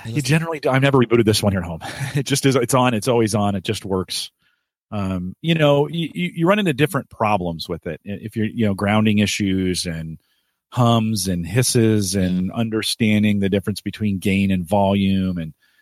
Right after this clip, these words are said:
Speaker 2: you know, some of those, uh, th-, those. And so it's not, it's not without its learning curve.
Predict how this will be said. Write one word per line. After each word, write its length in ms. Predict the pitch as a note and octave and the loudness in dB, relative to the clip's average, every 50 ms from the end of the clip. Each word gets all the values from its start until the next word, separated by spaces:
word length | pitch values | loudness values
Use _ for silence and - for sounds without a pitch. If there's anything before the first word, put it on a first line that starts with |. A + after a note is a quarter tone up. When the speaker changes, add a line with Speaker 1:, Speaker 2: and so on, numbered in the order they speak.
| _ _ _ _ | _ _ _ _
Speaker 2:
you 80 | G#2+ G#2 | -8 -4
know, 180 | G2 G2 F#2+ | -4 -2 -2
some 260 | F#2 - - - C3 A2+ | -2 0 0 2 2 2
of 80 | G2+ | 4
those, 460 | F#2 F#2+ F#2+ F#2+ F#2+ F2+ - - - - _ - | 4 4 4 4 2 2 0 -2 -4 -8 _ -10
uh, 340 | G#2+ - - - F#2 G2+ - - - - A#2 A2+ - _ | -10 -10 -10 -10 -10 -10 -10 -10 -10 -12 -14 -14 -12 _
th-, 120 | G#2+ G#2+ - | -16 -16 -4
those. 300 | - G#2 F2+ F2+ F2+ - | -2 0 0 0 0 0
And 120 | C3+ C3+ - | 0 0 4
so 140 | - F3+ E3+ | 4 4 4
it's 160 | D#3+ - - | 4 2 2
not, 340 | D#3+ E3+ E3+ F3+ F#3 D#3 - - - | 2 4 4 4 4 2 -2 -8 -12
it's 160 | B2+ - - | -12 -6 -2
not 180 | F3 F#3+ - B2 | -2 0 0 2
without 340 | C3+ C3 A#2+ G#2 G#2 A#2+ A#2+ | 0 0 2 2 2 2 2
its 180 | G#2+ - - | 2 0 -2
learning 300 | G2+ G2 G2 F#2 E2+ D#2 | -2 -2 0 0 -2 -4
curve. 380 | - - C#2 - - - _ | -6 -10 -14 -16 -16 -20 _